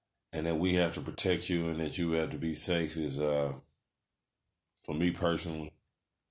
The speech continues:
I, uh, will never trust the government to do that. And it ain't about, you know, let me just get one thing straight.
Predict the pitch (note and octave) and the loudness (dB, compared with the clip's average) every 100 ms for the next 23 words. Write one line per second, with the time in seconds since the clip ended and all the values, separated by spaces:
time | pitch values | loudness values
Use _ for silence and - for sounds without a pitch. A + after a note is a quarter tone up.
0 | _ _ - D#2+ D2 C#2+ C2 A#1 A#1 - | _ _ -6 0 0 0 -2 -2 -6 -12
1 | _ - - - - _ _ _ _ _ | _ 2 2 -2 -16 _ _ _ _ _
2 | _ - D2+ D#2+ C#2+ C2+ D#2+ D2+ - - | _ -10 -2 -2 -2 -2 -4 -2 -4 -4
3 | D2 C#2 C#2 C2+ C2 - C2+ E2+ D2+ A#1 | -4 -2 -4 -6 -8 -10 -4 -2 -2 -4
4 | - _ _ _ _ _ _ _ _ _ | -8 _ _ _ _ _ _ _ _ _
5 | _ - C#3+ E3 E3 D#3+ C3+ C3+ C3 - | _ 6 8 10 10 10 10 12 12 8
6 | - - _ _ A2+ B2 B2 A2+ - - | 0 -18 _ _ 4 6 8 6 4 -6
7 | _ _ _ C#3 C#3+ D#3 D#3+ C#3+ A#2 A#2 | _ _ _ 0 4 4 6 6 8 6
8 | A2+ A2 G2 A2+ G#2+ - | 4 4 4 4 4 2